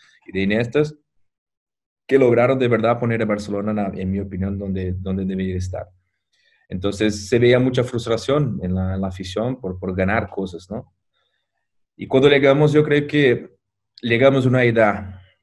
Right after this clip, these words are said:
importante, la mayoría de los jugadores, eh, algunos que habían ganado cosas, pero al final nos faltaba este, este punto de, de, de, en sus carreras. Le vimos como Samuel Eto'o, que había ganado algunas cosas, pero tenía,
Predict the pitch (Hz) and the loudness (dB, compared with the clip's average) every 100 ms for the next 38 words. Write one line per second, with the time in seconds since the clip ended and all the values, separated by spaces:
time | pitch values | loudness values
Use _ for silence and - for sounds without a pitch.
0 | _ 107 104 104 92 113 139 165 170 160 | _ -6 -4 -4 0 0 0 -4 -8 -8
1 | 92 95 95 95 95 87 92 98 120 151 | -6 -4 -2 -4 -6 -6 -6 -4 -4 -4
2 | - _ _ _ _ - 92 92 92 92 | -10 _ _ _ _ -12 -6 -4 -2 -2
3 | 90 92 - - - _ 98 101 131 113 | -4 -6 -10 -16 -20 _ -2 2 2 2
4 | 104 92 101 104 101 98 95 92 107 123 | -2 -4 -2 -2 -4 -4 -6 -4 -6 -4
5 | 117 - 113 113 110 110 127 - _ _ | -8 -4 -4 -2 -4 -2 -4 -8 _ _
6 | _ - 110 - 98 95 110 107 104 104 | _ -8 -6 -2 -4 0 0 0 -4 -4
7 | 95 92 92 - _ _ _ _ _ _ | -4 -4 -8 -14 _ _ _ _ _ _
8 | _ - - 95 95 92 107 117 107 95 | _ -16 -10 -6 -4 -4 -2 -2 -2 -2
9 | 95 92 90 92 90 92 92 98 - 92 | -4 -4 -2 -2 -2 -2 -2 -4 -4 -4
10 | 92 87 90 - - 87 90 92 92 92 | -4 -6 -8 -14 -14 -8 -6 -6 -4 -4
11 | 92 92 90 92 139 143 113 98 95 92 | -2 0 0 0 0 0 0 -2 -2 0
12 | 92 92 92 90 92 143 143 143 - 95 | 0 0 0 -2 0 -2 -2 -6 -6 -6
13 | 92 92 92 - - 92 101 104 98 92 | -4 -4 -8 -12 -8 -4 -2 -2 -2 -6
14 | - | -10